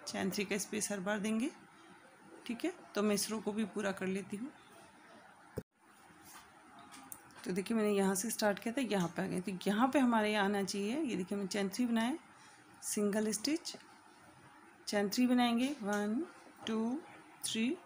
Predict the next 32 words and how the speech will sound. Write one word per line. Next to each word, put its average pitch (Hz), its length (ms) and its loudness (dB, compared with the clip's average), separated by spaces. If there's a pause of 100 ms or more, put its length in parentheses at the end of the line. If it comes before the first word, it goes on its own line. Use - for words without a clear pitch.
(100)
और 175 140 -2
वापस 175 380 0
इसी 196 220 -6
में 190 120 -2
attach 180 300 -2
करेंगे। 180 380 -2 (720)
यह 208 240 2
pattern 214 420 6
हमारा 220 380 4 (300)
ये 226 180 0
वाला 214 220 6
यहाँ 180 260 6
आना 175 200 2
चाहिए। 190 400 -2 (380)
अगर 196 200 2
आपके 196 220 0
three 247 180 0
double 254 240 4
क्रोशिया 247 400 6
आ 226 80 12
रहे 226 120 6
हैं 233 180 2
तो 240 100 2
आप 196 260 6
वापस 196 320 6
से 262 80 4
adjust 220 320 0
कर 226 100 0
लीजिए 208 340 0
और 254 220 2
एक 202 200 2
stitch - 340 -4